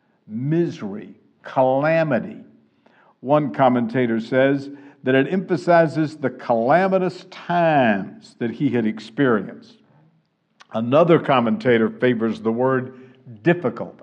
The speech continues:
"I've had a difficult life." And still another suggests that the i-, the idea might be something like wretched or unhappy. And he goes on to say that Jacob had many hardships and disappointments,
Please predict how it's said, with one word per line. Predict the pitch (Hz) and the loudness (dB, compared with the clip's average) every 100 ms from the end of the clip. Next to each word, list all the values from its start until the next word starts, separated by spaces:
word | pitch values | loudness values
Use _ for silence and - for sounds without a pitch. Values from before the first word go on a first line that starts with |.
| - | -2
"I've | 123 131 | 0 2
had | 139 139 139 | 4 4 4
a | 123 | -2
difficult | 110 104 - 160 151 - 107 101 | -4 -4 -2 -2 -2 -6 -6 -6
life." | 113 113 98 92 - _ _ _ _ - - | 0 2 2 -4 -20 _ _ _ _ -18 -8
And | 135 | -6
still | - - 180 | -4 0 4
another | 175 175 190 180 | 4 4 4 2
suggests | - 143 110 139 156 147 | -2 -6 0 2 2 -2
that | 139 | -4
the | 147 | 0
i-, | 143 160 170 - - | 2 2 0 -10 -8
the | 120 139 | 0 2
idea | 151 147 151 156 160 - - _ _ _ _ _ _ _ _ | 2 2 0 2 0 -2 -20 _ _ _ _ _ _ _ _
might | 123 151 156 | -4 -4 -4
be | 143 | -8
something | 131 156 151 151 | -4 -6 -4 -6
like | 143 135 131 - - _ | -2 -2 -4 -12 -20 _
wretched | 117 110 127 170 - 120 95 85 - - - | -12 -4 2 2 2 -2 -2 -4 -18 -20 0
or | 127 127 - | 2 4 2
unhappy. | 131 120 110 - 120 - 92 85 - _ _ _ - | 2 2 0 -2 -4 -4 -12 -18 -20 _ _ _ -14
And | 117 | -8
he | 113 | -6
goes | 117 113 98 | -4 -4 0
on | 156 175 - | 0 0 -4
to | 110 | -10
say | - 143 143 139 - - - _ | -4 -2 0 -2 -8 -16 -20 _
that | - 117 | -12 -8
Jacob | 101 165 175 170 | -2 0 2 -2
had | - 123 117 | 0 0 0
many | 127 139 165 190 196 185 | -4 -4 0 2 0 -2
hardships | - 160 165 - 165 165 - | 2 4 4 0 -2 -2 -2
and | 131 131 | -4 -2
disappointments, | 143 147 143 160 151 - 95 - _ | -4 -4 -2 0 0 -2 -16 -20 _